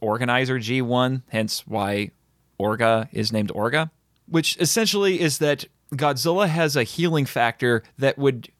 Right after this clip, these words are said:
make Wolverine from X-Men jealous. He can be bombarded with anything, and his cells will regenerate. And it's nice that they actually came out and put a name to it and confirmed this.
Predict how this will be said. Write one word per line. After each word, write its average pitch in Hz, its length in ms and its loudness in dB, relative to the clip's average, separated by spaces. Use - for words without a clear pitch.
make 147 500 2
Wolverine 127 760 2
from 113 280 0
X-Men 120 600 0
jealous. 107 680 -2
He 139 160 -2
can 127 420 0
be 135 220 2
bombarded 135 720 0
with 127 180 2
anything, 117 680 0
and 117 360 0
his 120 200 0
cells 127 560 0
will 113 400 2
regenerate. 110 880 -2
And 170 160 0
it's 165 220 0
nice 180 260 2
that 151 120 -2
they 147 120 2
actually 135 640 0
came 147 200 -2
out 131 280 2
and 127 200 2
put 139 180 0
a 123 40 2
name 117 320 2
to 85 220 -4
it 80 180 -8
and 107 320 -2
confirmed 117 640 0
this. - 440 -4